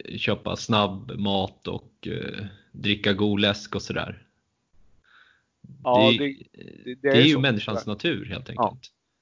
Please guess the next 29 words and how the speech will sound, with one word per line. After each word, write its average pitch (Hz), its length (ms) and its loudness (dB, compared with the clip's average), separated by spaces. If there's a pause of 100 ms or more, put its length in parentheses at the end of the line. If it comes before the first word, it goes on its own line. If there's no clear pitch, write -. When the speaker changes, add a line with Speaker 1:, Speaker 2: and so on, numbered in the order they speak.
Speaker 1:
Det 123 80 0
är 131 40 4
samma 131 240 4
Speaker 2:
Och, 120 60 -4
Speaker 1:
för - 80 2
Speaker 2:
och 120 60 2
Speaker 1:
djuren. 131 400 4
Om 101 120 -2
du 127 220 2
ger 123 220 2
en, 101 260 -2
eh, 95 320 -8
katt - 400 -6
liksom - 300 -6
jättegod 95 480 -2
mat 135 320 2
hela 98 120 0
tiden, - 340 -8
då 101 60 -6
blir 110 140 2
ju 104 80 2
också 98 200 -2
den, 101 260 0
eh, 87 200 -8
dekadent 92 760 -4
och 87 340 -8
överviktig 95 540 -4
och 90 60 -6
sådär. - 240 -14